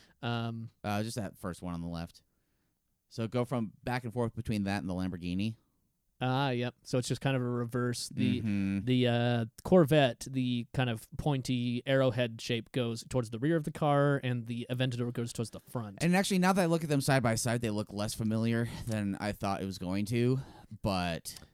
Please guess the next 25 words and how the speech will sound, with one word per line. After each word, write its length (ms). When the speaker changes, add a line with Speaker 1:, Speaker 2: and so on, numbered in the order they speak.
Speaker 1:
It's 160
a 60
similar 960
placement 680
for 180
a 80
similar 420
Speaker 2:
Oh, 200
Speaker 1:
shape. 140
Speaker 2:
actually, 600
go 240
down 220
to 80
the 80
one 200
that 120
has 160
the 80
car 180
and 80
driver. 480
Speaker 1:
Uh, 140
Speaker 2:
That 380
looks 440
more 680